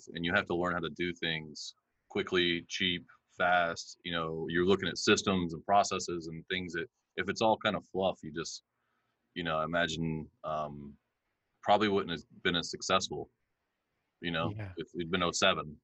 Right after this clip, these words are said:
Speaker 1: right?
Speaker 2: I mean,
Speaker 1: Money.
Speaker 2: entre-, entrepreneurs love a good crisis,
Speaker 1: <laughs>
Speaker 2: right? We really do. I mean, as consumer needs shift, um, and, you know, me being in the fitness industry, the fitness industry is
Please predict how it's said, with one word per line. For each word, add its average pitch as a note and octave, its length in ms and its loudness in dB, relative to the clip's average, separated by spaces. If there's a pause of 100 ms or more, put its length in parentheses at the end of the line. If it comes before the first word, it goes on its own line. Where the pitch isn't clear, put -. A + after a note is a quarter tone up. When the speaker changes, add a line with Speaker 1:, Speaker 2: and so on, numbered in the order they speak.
(260)
Speaker 1:
right? E2+ 240 2 (800)
Speaker 2:
I C3 40 0
mean, C#3 180 6
Speaker 1:
Money. F#3+ 140 4
Speaker 2:
entre-, E3+ 360 2 (160)
entrepreneurs D#3+ 640 6
love G#2+ 240 6
a G#2+ 60 4
good G2 240 0
crisis, - 680 -4 (180)
Speaker 1:
<laughs> - 320 -8
Speaker 2:
right? A2 220 -2 (300)
We A#2 160 4
really A#2 280 6
do. G#2 280 2
I G2+ 80 4
mean, G#2+ 180 4
as C3+ 320 6
consumer B2 560 6
needs A2 540 2
shift, - 640 0 (240)
um, G#2 440 2
and, G#2+ 160 2
you A2 100 -4
know, G#2+ 100 2
me B2 180 6
being A2+ 200 6
in G2+ 60 2
the - 60 -4
fitness - 320 -2
industry, G#2 400 -2
the G2+ 100 -2
fitness - 280 -4
industry G2+ 320 -2
is G2 240 -6